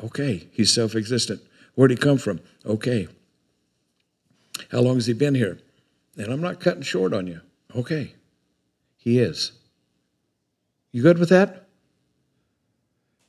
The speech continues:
You're gonna work around it. I'm gonna get down to one if I don't burn up all my daylight here. I'm gonna get down to one. Number two,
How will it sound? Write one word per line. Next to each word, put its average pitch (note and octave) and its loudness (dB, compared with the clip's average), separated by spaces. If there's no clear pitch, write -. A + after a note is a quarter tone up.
You're A#2 2
gonna A2+ 2
work G#2+ 0
around G2+ -4
it. - -20
I'm A#2 6
gonna A#2 4
get C#3+ 2
down C3+ 0
to A#2+ 0
one C3+ 0
if A#2 -4
I A#2+ -4
don't A#2+ -2
burn C3 2
up A#2+ -2
all B2+ -2
my A#2 -4
daylight A2+ -2
here. G#2 -2
I'm A2+ 0
gonna A#2 0
get B2 -2
down A#2+ 0
to A2 -2
one. A#2+ -2
Number C3 2
two, C3 4